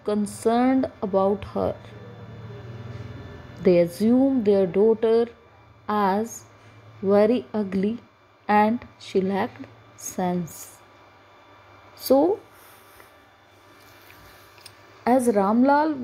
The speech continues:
was a government official and Tehsildar had asked Ramlal to send his daughters to new school in the village. So the mother said, and she suggested her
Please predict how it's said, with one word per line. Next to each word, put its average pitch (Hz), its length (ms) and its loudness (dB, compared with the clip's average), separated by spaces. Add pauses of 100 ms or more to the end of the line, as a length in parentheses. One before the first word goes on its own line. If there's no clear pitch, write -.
was 233 140 0
a 247 200 0
government 240 520 0
official - 680 -6 (760)
and 202 220 4
Tehsildar 262 840 4
had 202 180 0 (120)
asked 262 440 -2
Ramlal 190 580 0 (140)
to 220 100 -4
send 226 540 0
his 226 320 -2
daughters 202 580 2
to 220 80 -4 (360)
new 208 300 0
school 220 400 -2 (140)
in 202 140 0
the 196 140 4
village. 196 440 -2 (960)
So 156 120 -2
the 170 120 0
mother 175 280 2
said, 226 460 2 (1200)
and 196 180 0
she 294 380 2
suggested 262 960 0 (320)
her 269 320 2